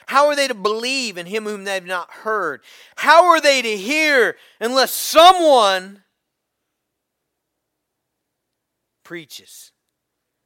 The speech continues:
And how are they to preach unless they're sent?"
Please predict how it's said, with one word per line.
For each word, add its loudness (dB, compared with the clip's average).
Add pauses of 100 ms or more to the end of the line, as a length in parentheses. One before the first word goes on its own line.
(1160)
And -20
how -10
are -12
they -14
to -18
preach -20
unless -20 (440)
they're -20
sent?" -20